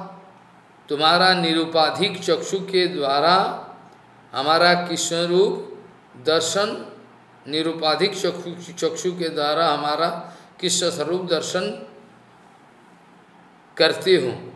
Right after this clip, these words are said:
और हमारा जोगैश्वर्यमय स्वरूपटी संबंधिक भावगत हो, हमारा जोगैश्वर्यमय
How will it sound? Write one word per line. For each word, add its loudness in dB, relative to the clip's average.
और 4
हमारा 4
जोगैश्वर्यमय 2
स्वरूपटी 0
संबंधिक -2
भावगत 2
हो, -12
हमारा 4
जोगैश्वर्यमय 0